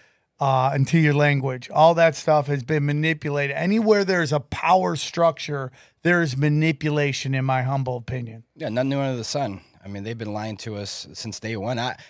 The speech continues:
Speaker 2: I, I kinda, you know, again, as a filmmaker, generally speaking, you know, my first three films, I mean, Fluva nineteen was a little different, but my first three films were flat earth related, right? So that's been my field,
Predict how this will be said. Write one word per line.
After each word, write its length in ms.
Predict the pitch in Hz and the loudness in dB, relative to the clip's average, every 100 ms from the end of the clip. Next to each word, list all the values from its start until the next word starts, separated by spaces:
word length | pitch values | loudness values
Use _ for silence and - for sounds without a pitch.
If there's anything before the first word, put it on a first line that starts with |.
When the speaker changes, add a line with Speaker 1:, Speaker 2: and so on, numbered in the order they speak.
| - | 0
Speaker 2:
I, 160 | 160 143 | 0 2
I 140 | 180 | 2
kinda, 340 | 214 226 165 139 | 4 4 2 2
you 100 | 165 | 2
know, 120 | 151 | 4
again, 180 | 143 127 | 2 0
as 140 | 120 | -2
a 40 | 117 | -2
filmmaker, 680 | 180 160 135 120 127 113 101 _ _ _ _ - | 0 2 0 -2 -4 -4 -6 _ _ _ _ -2
generally 320 | 156 196 156 | 2 4 4
speaking, 640 | 123 160 139 135 123 113 98 _ _ _ - | 0 -4 -4 -4 -8 -10 -16 _ _ _ -12
you 100 | 131 | -6
know, 100 | 120 | -4
my 140 | 113 113 | -4 -4
first 320 | 160 151 - | -2 -4 -4
three 100 | 143 | -6
films, 640 | - 135 127 120 110 - - | -4 -4 -2 -4 -6 -10 -10
I 60 | 123 | -10
mean, 120 | 120 | -8
Fluva 320 | - 226 170 | -4 -2 0
nineteen 460 | 156 139 - 165 135 | 2 2 0 -2 0
was 140 | 113 | -2
a 60 | 117 | -2
little 160 | 117 | -2
different, 360 | 98 131 - 95 | -2 -4 -4 -6
but 180 | 101 95 _ _ | -8 -10 _ _
my 100 | 131 | -2
first 240 | - 208 - | 0 0 0
three 100 | 156 | 0
films 260 | 175 151 | 0 0
were 120 | 139 120 | -2 -2
flat 260 | 147 131 | 2 2
earth 160 | 127 - | 0 -2
related, 360 | 117 131 82 | -2 -2 -2
right? 200 | 82 92 - | -10 -8 -8
So 280 | 110 92 - _ _ _ _ _ 98 | -6 -8 -12 _ _ _ _ _ -2
that's 340 | 123 180 - | 4 4 2
been 220 | 165 160 | 2 4
my 220 | 139 127 | 4 4
field, 600 | 107 - 214 143 82 - | 0 -4 -2 -2 -4 -10